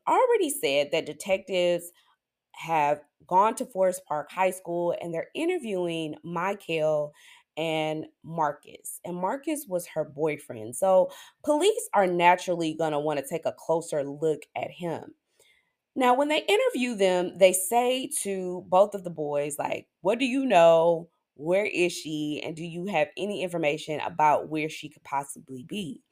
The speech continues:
And both boys tell police officers, like, I don't know where she is. You know, she hasn't texted us. Um, she hasn't revealed anything to us that she was going to leave or had plans of leaving. And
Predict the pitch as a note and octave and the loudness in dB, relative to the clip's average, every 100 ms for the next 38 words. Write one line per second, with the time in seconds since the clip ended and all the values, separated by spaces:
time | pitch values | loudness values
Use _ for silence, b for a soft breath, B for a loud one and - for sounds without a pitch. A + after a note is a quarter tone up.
0 | B B B B B A#3 G#3+ C4 - B3 | B B B B B -2 4 4 4 4
1 | B3 A#3 - G3 G3+ G3 G3 F3 D#3 D#3+ | 2 2 0 8 10 10 6 -8 -6 -2
2 | D3 - D#3 D3+ C#3+ D3+ - _ _ _ | -2 -4 -10 -10 -6 -6 -6 _ _ _
3 | _ _ _ - C#4 A3+ D3 E3 D#3+ F#3 | _ _ _ 0 2 2 4 4 4 0
4 | - - - - - - - b b b | -2 -8 -10 -10 -14 -18 -20 b b b
5 | - D#3+ D#3 D#3+ F3 F3 D#3+ D3 - C#4 | -8 0 0 0 -2 2 2 0 0 0
6 | D4 - B3+ A#3+ A3 G#3+ - - E3+ E3 | 2 2 2 4 4 2 -2 -4 -2 -2
7 | D#3 D3 D3 _ b b b _ _ _ | -2 -6 -10 _ b b b _ _ _
8 | _ _ - G#3+ G3 F#3 F3+ F3 D3+ F3 | _ _ -8 2 6 6 6 2 2 0
9 | D#3+ F3 - G3+ G3 F#3+ E3 - D#3+ F#3+ | 4 4 4 2 0 0 2 4 8 8
10 | G3 F#3 - - F#3 E3 D#3 D#3+ D#3 D#3 | 8 4 2 -4 -4 -4 -2 0 0 -2
11 | D#3 D3 F3+ F#3 F3 D#3+ C#3+ A2 - F3+ | -4 -4 -6 -2 2 2 2 0 -2 -2
12 | F3+ F#3+ F#3 F3+ E3+ F#3 F#3 F3+ F3 F3 | 2 2 0 -4 -6 -8 -8 -4 -2 -2
13 | E3+ E3+ _ _ _ _ _ _ _ _ | -4 -10 _ _ _ _ _ _ _ _
14 | _ _ - F3 F#3 F3 F3 E3+ | _ _ -12 -2 2 4 2 0